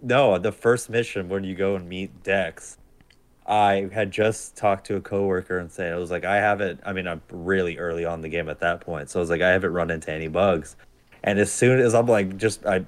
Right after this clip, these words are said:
just started the game, maybe, like, five minutes in, and I'm driving down the road, just get in the car. And all of a sudden it just cuts to,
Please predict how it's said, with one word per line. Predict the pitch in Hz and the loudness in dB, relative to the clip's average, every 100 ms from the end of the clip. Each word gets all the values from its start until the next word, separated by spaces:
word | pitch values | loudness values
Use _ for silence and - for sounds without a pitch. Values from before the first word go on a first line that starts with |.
| - - | -8 -6
just | - 107 - | 0 0 4
started | 120 110 | 2 4
the | 104 | 2
game, | 95 90 82 | 2 2 2
maybe, | 87 85 | -2 -2
like, | 85 78 | -2 -4
five | - 90 90 90 | 0 2 2 0
minutes | 90 87 - | -4 -4 -2
in, | 87 80 | -2 -2
and | 82 | -4
I'm | 85 | -6
driving | 82 87 87 85 | 0 2 2 0
down | 87 | -2
the | 85 | -2
road, | 80 82 78 | 0 0 -2
just | 82 - | -6 -8
get | |
in | 80 | -8
the | 85 | -4
car. | 90 80 - - _ - | -2 -2 -6 -20 _ -6
And | 98 | -2
all | 98 110 | 2 4
of | 120 | 4
a | |
sudden | - 123 117 | 4 4 2
it | |
just | 104 98 | -2 -8
cuts | - 98 98 - | -2 -2 -2 -6
to, | - 107 95 | -4 -2 -4